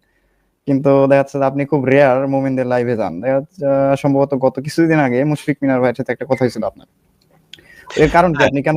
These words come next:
Speaker 1: যুক্ত হন আমাদের লাইভে?
Speaker 2: ভাই, তাদের লাইভে তো আমি বেশ কয়েকবারই যুক্ত হয়েছি, কিন্তু তাদের লাইভে যখন যুক্ত হই, তখন আমাকে গালিগালাজ করে বের করে দেয় তারা। হ্যাঁ, তারা যখন বুঝতে পারে যে আমি আজকে একেবারে, আহ, ইয়া দিয়া ধরবো, সেদিন তারা নানা ধরনের কাণ্ড কারখানা করে। একবার আমাকে গালিগালাজ করে বের করে দিছে।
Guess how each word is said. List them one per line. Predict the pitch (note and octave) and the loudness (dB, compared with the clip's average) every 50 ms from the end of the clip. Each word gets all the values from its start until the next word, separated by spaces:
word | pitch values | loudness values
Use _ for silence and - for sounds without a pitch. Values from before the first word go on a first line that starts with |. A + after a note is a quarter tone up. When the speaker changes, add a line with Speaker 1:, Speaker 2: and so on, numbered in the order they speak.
| D3 | -2
Speaker 1:
যুক্ত | C3 C3 - - | -4 -4 -6 -6
হন | B2+ A#2+ | -6 -4
আমাদের | A#2 A2+ A2 A2+ | -2 -2 -4 -4
লাইভে? | A2+ G2+ G2 - - - _ _ _ _ _ _ - - - - - - - | -6 -8 -10 -10 -14 -16 _ _ _ _ _ _ -20 -20 -20 -20 -10 0 2
Speaker 2:
ভাই, | C#3+ D3+ | 2 6
তাদের | D3 C#3 C3+ C#3+ | 6 6 4 6
লাইভে | C#3+ D3 C#3+ C#3 C#3 | 4 4 4 4 4
তো | B2 C#3+ | 2 2
আমি | C3 C#3 | 0 2
বেশ | B2 A2+ C3 A#2+ - | -2 -2 -2 -2 0
কয়েকবারই | - C3 B2 A2+ B2 C3 B2+ | 0 0 0 0 -2 -4 -2
যুক্ত | B2 B2+ - - | -4 -6 -4 -2
হয়েছি, | C3+ A#2+ B2+ B2+ - - D3+ | 0 2 2 0 0 -2 -4
কিন্তু | - B2+ A2+ A2 - | -4 -4 -6 -6 -4
তাদের | A2 A#2 A2 G#2+ A2+ | -2 -2 0 0 0
লাইভে | A2+ A2 A2 A2+ | 0 0 0 0
যখন | A2 A2+ - A#2 A#2 | -2 -2 -4 -4 -6
যুক্ত | G#2+ A2 - - | -6 -6 -2 0
হই, | A#2 A#2+ | 0 0
তখন | - A2 - A2+ | 0 -2 -2 0
আমাকে | A2+ G#2+ G#2 G#2+ G#2+ | -2 -2 0 0 0
গালিগালাজ | G#2 A2+ A2 G#2+ G#2+ A2 A2 - - | 2 0 0 0 0 0 -2 -2 -2
করে | A2+ G#2+ | -4 -2
বের | G2 G#2 G#2+ | -2 -2 -2
করে | G#2 A2 G#2 | 0 -2 -2
দেয় | F#2 G2 G2 | 0 -2 -4
তারা। | - G2 F#2+ F2+ | -4 -4 -6 -6
হ্যাঁ, | - A2 B2 D#3 E3+ C3 | -10 -8 -8 -6 -6 -4
তারা | A2+ - A2 G#2+ G#2+ | 0 0 2 2 2
যখন | G2+ A2 G#2+ A#2 A2 A2 - - | 0 0 -2 -2 -6 -6 -6 0
বুঝতে | A2+ C3+ B2+ - D3 | 0 0 2 2 2
পারে | C3 C3+ B2+ A2+ | 2 4 2 2
যে | A2 A#2 | 2 0
আমি | A2+ A2 A2+ A2 A2 G2+ F2 | 0 0 -2 -6 -8 -6 -6
আজকে | F2 G2+ - - - A2 A2 G#2+ G#2 | -6 -6 -6 -6 -4 -2 -2 -2 -2
একেবারে, | G2+ - - - - G#2+ G#2+ G#2+ A2 G#2+ - | -2 -6 -6 -2 -2 -2 0 0 -2 -2 -2
আহ, | - - - E2+ F2 E2 - E2 E2 | -2 -2 0 0 -2 -2 -4 -8 -8
ইয়া | - - A#2 A2+ A2+ | -2 0 2 2 2
দিয়া | A2 A#2+ | 2 0
ধরবো, | G#2+ G#2+ A#2 A#2 A2+ A2+ G#2 - - _ _ _ - _ _ _ _ _ _ | 0 0 -2 0 0 -2 -2 -2 -6 _ _ _ -20 _ _ _ _ _ _
সেদিন | - - A#2+ A#2 A2+ | -2 2 2 2 2
তারা | G#2 A#2 A2+ A2+ A2+ A2 G#2+ | 2 2 4 4 4 2 2
নানা | A#2 A#2+ A#2+ B2 B2 | 0 0 0 0 0
ধরনের | A2+ A#2 A#2 A#2 A#2+ A#2 G#2 G#2+ _ _ - - | 0 0 0 0 -2 -4 -6 -8 _ _ -6 -2
কাণ্ড | - B2 A#2+ A#2+ | 0 0 0 0
কারখানা | B2 - A#2 G2+ - A#2 A#2 | 0 0 0 0 0 -2 -2
করে। | A#2 - A2+ A#2 C#3+ F3+ F3+ D#3+ _ | 0 2 2 2 2 0 -2 -6 _
একবার | - A2+ G#2 G#2+ A2+ A#2 | -2 -2 0 2 2 2
আমাকে | A2+ A2 A2+ G#2+ - B2+ C3 | 2 2 0 -2 -2 -2 0
গালিগালাজ | A2+ A2+ A2 G#2+ A2 A2 G#2+ - | 2 0 0 0 0 -2 -2 -2
করে | - A2+ G#2+ | -4 -4 -2
বের | G2+ G#2+ G2+ | -2 -4 -2
করে | - A2 G#2+ | -2 -2 -2
দিছে। | G#2+ G#2+ G#2+ - - E3 | -2 -2 -4 -2 -2 -2